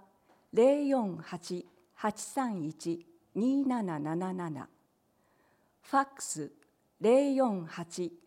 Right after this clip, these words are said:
八三零四八零四。平日九時から十七時。朝霞地区、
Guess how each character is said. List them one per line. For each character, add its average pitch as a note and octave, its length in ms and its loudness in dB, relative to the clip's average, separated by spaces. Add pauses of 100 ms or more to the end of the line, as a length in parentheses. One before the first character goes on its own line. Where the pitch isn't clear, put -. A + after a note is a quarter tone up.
(180)
八 G#3 260 -4
三 G3 560 -4
零 D3+ 320 -4 (480)
四 C4+ 340 4
八 F#3 440 -4
零 G3 340 -2
四。 F3 320 -6 (920)
平 B3 160 4
日 G3+ 500 -4
九 C4 100 -4
時 B3 140 -4
か E3 100 -6
ら D#3 120 -4
十 F#3+ 200 0
七 F3+ 300 -2
時。 E3 180 -14 (2000)
朝 C4+ 280 0
霞 D4 160 -4
地 - 140 -14
区、 D#3 280 -6